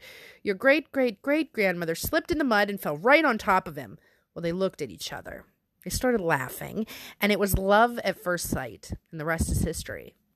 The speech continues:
In other words, if the dinosaur hadn't walked there millions of years ago, and if the Miami tribe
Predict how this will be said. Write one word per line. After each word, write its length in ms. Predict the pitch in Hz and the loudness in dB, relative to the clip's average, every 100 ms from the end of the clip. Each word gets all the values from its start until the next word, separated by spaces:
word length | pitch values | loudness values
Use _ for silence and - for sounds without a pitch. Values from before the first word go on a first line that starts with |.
| _ _ _ _ _ _ _ - | _ _ _ _ _ _ _ -2
In 140 | 233 233 | 2 6
other 200 | 262 285 | 6 6
words, 420 | 240 214 175 - - - 220 | 6 4 4 0 -4 -8 -4
if 80 | |
the 80 | 220 | 0
dinosaur 540 | 208 247 330 349 359 311 | 4 6 4 2 0 2
hadn't 260 | 285 233 | 2 0
walked 360 | 202 214 226 - | 0 2 0 -2
there 200 | 160 170 | -2 -2
millions 380 | 190 185 233 247 | -2 -2 -2 -2
of 80 | |
years 240 | 233 196 180 | 2 2 2
ago, 420 | 165 135 139 175 - - - | -4 -4 -4 -6 -8 -20 -4
and 120 | 214 | 0
if 120 | 220 | 2
the 100 | 226 | 0
Miami 540 | 214 240 302 339 330 311 | 0 0 0 0 -2 -4
tribe 600 | - 285 190 156 156 | 0 2 4 2 -2